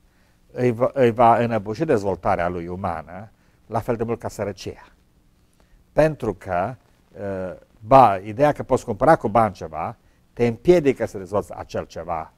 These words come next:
uh, tu însuți. Așa că există aici o idee foarte interesantă și adoptând această noțiune a alienării, a muncii alienate, uh, și a banului ca iluzie a scăpării de alienare.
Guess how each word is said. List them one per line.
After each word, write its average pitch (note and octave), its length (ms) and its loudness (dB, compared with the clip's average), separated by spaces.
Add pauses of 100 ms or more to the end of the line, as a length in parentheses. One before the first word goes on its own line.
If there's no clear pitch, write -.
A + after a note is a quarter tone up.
uh, - 300 -20 (140)
tu B2 100 -8
însuți. A2+ 640 -6 (460)
Așa F#3+ 200 0
că A3 80 0
există F#3 360 0
aici F3 160 0
o B2+ 380 6
idee B2 220 2
foarte A2+ 240 -2
interesantă F#2 540 -6
și F2+ 140 -16
adoptând A2 500 -4
această C#3+ 340 -2
noțiune G#2 500 -12
a G2+ 240 -2
alienării, G#2 560 -2
a E2+ 80 -4
muncii B2 340 -10
alienate, F2 680 -10 (440)
uh, E2 340 -16
și F#2 400 -14 (220)
a A#2 140 -2
banului B2+ 380 6
ca A#2+ 180 2
iluzie A2+ 720 6 (580)
a F#2 380 0 (340)
scăpării - 500 4
de G#2+ 120 2
alienare. E2+ 760 -2